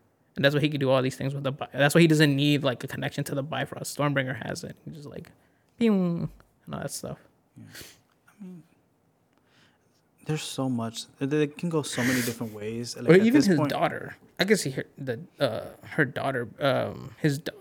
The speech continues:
Speaker 1: his adoptive daughter, or real
Speaker 2: In the
Speaker 1: daughter,
Speaker 2: movie, yeah.
Speaker 1: become Thor.
Speaker 2: Well, she has. She,
Speaker 1: She
Speaker 2: at the
Speaker 1: uses
Speaker 2: end of the movie,
Speaker 1: Stormbringer.
Speaker 2: she's using Stormbringer.
Speaker 1: But I'm saying, but he still <laughs> uses Mjolnir. She has to use Mjolnir.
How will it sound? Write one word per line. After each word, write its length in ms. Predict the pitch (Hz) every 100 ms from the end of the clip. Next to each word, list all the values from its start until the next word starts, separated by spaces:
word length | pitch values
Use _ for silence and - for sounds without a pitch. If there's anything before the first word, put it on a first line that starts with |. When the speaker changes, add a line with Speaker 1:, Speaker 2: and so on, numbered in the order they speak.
| -
Speaker 1:
his 120 | - 135
adoptive 480 | 135 120 - 110
daughter, 420 | - 98 - 78 104
or 80 | - - _ _
real 220 | - 127 104
Speaker 2:
In 60 |
the 60 | 127
Speaker 1:
daughter, 220 | 120 117
Speaker 2:
movie, 140 | 113
yeah. 120 | 110 104
Speaker 1:
become 840 | 143 147 143 127 123 113 92 - _ _ _ _ _
Thor. 320 | - 123 - - _ _ _ _ _ _ _ _ _
Speaker 2:
Well, 160 | 147 151
she 220 | - 180
has. 340 | 156 165 127
She, 160 | - -
Speaker 1:
She 20 |
Speaker 2:
at 20 | 156
the 40 |
Speaker 1:
uses 300 | 196 180 180
Speaker 2:
end 0 |
of 80 | 170
the 80 | 160
movie, 160 | 143
Speaker 1:
Stormbringer. 100 | 127
Speaker 2:
she's 160 | 165 139
using 240 | 160 170
Stormbringer. 640 | - 151 160 127 123 143 180 _ _
Speaker 1:
But 120 | 170 180
I'm 140 | 185
saying, 280 | 175 196 170
but 100 | 156
he 120 | 208
still 200 | 170 -
<laughs> 240 | 196 143 -
uses 320 | 196 165 147 - _
Mjolnir. 600 | 175 160 185 156 143 - -
She 140 | 175
has 280 | - 147 165
to 60 | 165
use 180 | 135 147
Mjolnir. 520 | 143 78 - -